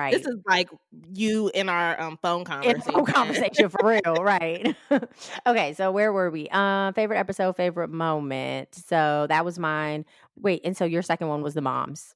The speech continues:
Speaker 1: Yes,
Speaker 2: So
Speaker 1: mm-hmm.
Speaker 2: that whole series,
Speaker 1: Just that
Speaker 2: basically.
Speaker 1: whole series. I just
Speaker 2: Okay.
Speaker 1: loved having the interaction, the additional interaction of the guests, um,
Speaker 2: Mm-hmm.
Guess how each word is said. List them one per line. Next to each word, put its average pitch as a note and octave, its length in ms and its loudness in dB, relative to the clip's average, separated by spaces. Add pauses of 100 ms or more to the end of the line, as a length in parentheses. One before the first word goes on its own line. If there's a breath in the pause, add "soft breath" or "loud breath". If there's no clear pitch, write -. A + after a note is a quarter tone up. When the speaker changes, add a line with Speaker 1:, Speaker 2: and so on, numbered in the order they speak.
(220)
Speaker 1:
Yes, D#3+ 380 -6 (180)
Speaker 2:
So G3 200 2
Speaker 1:
mm-hmm. - 0 -
Speaker 2:
that E3 200 2
whole E3+ 180 2
series, C3+ 440 -8 (200)
Speaker 1:
Just - 140 -12
that D#4+ 100 2
Speaker 2:
basically. - 40 -8
Speaker 1:
whole B3+ 180 -4 (100)
series. G3 340 -4
I A#3 80 0
just C#4 220 -10
Speaker 2:
Okay. - 0 -
Speaker 1:
loved G3+ 280 -2
having F#3 600 -6 (180)
the F#3 200 -4
interaction, F#3 640 -2
the G3 100 -6
additional F#3 420 -10
interaction E3 540 -8
of D#3+ 140 -16
the D#3 60 -16
guests, D3+ 560 -10 (400 soft breath)
um, F#3 100 -10
Speaker 2:
Mm-hmm. G#3 420 -8